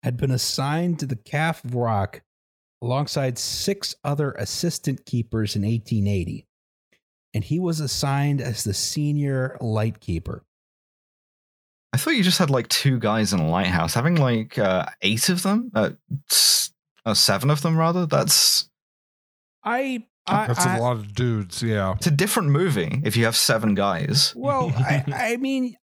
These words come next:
Speaker 1: you gotta wonder, okay, what, how is this light powered? It's eighteen eighty. Is, it's not electric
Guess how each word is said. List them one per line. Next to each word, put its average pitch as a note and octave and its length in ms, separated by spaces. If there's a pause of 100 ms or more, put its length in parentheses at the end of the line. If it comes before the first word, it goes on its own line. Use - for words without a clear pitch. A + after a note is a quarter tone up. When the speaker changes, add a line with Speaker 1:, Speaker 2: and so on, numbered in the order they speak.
(120)
Speaker 1:
you A#3+ 180
gotta B3 220
wonder, F3 440
okay, C#3+ 380
what, D#3+ 240 (140)
how B3 260
is B3 140
this D3 180
light A#2 380
powered? G2 480
It's - 160
eighteen C3+ 460
eighty. F2 440
Is, G2 300
it's - 180
not D#3 180
electric G#2+ 680